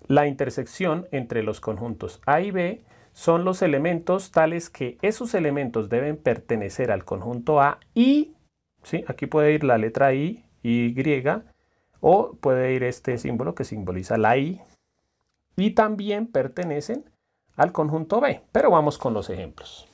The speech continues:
Obviamente vamos a empezar con el ejemplo más fácil, pero vamos a ver todos los casos de la intersección. En este video los invito a que se queden hasta el final,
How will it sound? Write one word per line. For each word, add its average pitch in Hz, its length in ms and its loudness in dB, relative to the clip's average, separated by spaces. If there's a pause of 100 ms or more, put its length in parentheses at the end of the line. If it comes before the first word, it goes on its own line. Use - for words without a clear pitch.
(100)
Obviamente 160 440 4
vamos 151 240 2
a 143 40 2
empezar 120 340 -4
con 113 160 -4
el 98 100 -6
ejemplo 127 440 -4
más 175 340 0
fácil, 185 420 2
pero 147 200 4
vamos 156 260 0
a 143 80 4
ver 131 160 2
todos 175 480 0
los 160 160 -2
casos 139 320 -4
de 143 100 -2
la 135 60 -2
intersección. 135 680 -6
En 113 140 -2
este 110 240 -2
video 120 280 0
los 131 260 -4
invito 113 440 -4
a 160 60 -2
que 147 100 -4
se 113 140 -6
queden 123 320 -2
hasta - 240 -4
el 113 80 -2
final, 135 500 -4